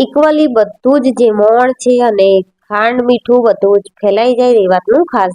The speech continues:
ધ્યાન રાખીશું. આ રીતે ચેક કરી જોવાનું છે કે મુઠ્ઠી પડતું મોણ દેવાયું છે. જો મોણ ઓછું લાગે તો તમારે હજી બે થી ત્રણ ચમચી જેટલું ઘી ઉમેરવાનું છે.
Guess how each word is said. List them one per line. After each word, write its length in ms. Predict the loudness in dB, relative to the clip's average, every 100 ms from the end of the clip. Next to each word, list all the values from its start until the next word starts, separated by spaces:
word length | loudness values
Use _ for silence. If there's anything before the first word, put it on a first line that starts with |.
| -2
ધ્યાન 220 | -2 0 -2
રાખીશું. 600 | -6 -10 -8 -2 -2 -4 _ _ _ -6
આ 140 | -2 -2
રીતે 300 | 0 -2 0
ચેક 240 | -2 -4 -2
કરી 220 | -2 0
જોવાનું 440 | 0 0 0 0 -2
છે 200 | -2 -2
કે 160 | -2
મુઠ્ઠી 360 | -2 -2 -2 -2
પડતું 380 | 0 -2 0 0
મોણ 260 | 0 0
દેવાયું 360 | 2 2 2 0
છે. 240 | 0 2
જો 140 | 2 2
મોણ 260 | 0 2
ઓછું 320 | 0 0 -2
લાગે 300 | -2 0 -2
તો 220 | -2 -2 -2
તમારે 240 | 0 0
હજી 440 | 0 0 0 0
બે 140 | 0 0
થી 180 | 0 -2
ત્રણ 260 | 0 0
ચમચી 360 | 0 -4 -2 -2
જેટલું 480 | -2 -4 -2 -2 -2
ઘી 220 | -2 0
ઉમેરવાનું 680 | 0 2 0 2 0 -4
છે. 320 | -10 -4 -4